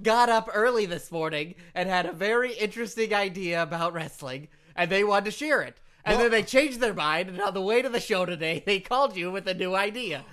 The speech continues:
Speaker 2: No.
Speaker 1: That's the, I, that's in-depth analysis for you. I, it's 'cause I run a wrestling blog. I know what you guys are working
Speaker 2: I'm
Speaker 1: on.
Speaker 2: saying it's preposterous that you, in fact, have all this information on Samoa Joe. You haven't shared any insight on what his future really is yet.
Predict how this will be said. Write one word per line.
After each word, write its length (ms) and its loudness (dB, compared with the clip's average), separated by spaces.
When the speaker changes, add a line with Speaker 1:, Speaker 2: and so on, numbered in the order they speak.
Speaker 2:
No. 120 -4
Speaker 1:
That's 240 4
the, 180 0
I, 220 6
that's 260 0
in-depth 420 -2
analysis 540 -2
for 180 -6
you. 100 -4
I, 120 -6
it's 360 -2
'cause 220 0
I 140 4
run 180 0
a 60 -2
wrestling 360 -4
blog. 280 -4
I 140 0
know 100 -2
what 160 -8
you 60 -12
guys 220 -10
are 60 -14
working 260 -16
Speaker 2:
I'm 200 2
Speaker 1:
on. 80 -6
Speaker 2:
saying 320 -2
it's 160 -8
preposterous 720 -4
that 280 -4
you, 440 -2
in 160 -8
fact, 360 -6
have 420 0
all 140 0
this 160 -8
information 440 -8
on 120 -6
Samoa 360 -8
Joe. 180 -6
You 180 0
haven't 240 2
shared 480 -2
any 340 -4
insight 400 -4
on 220 -6
what 200 -2
his 200 -8
future 400 -10
really 400 -6
is 320 -18
yet. 240 -18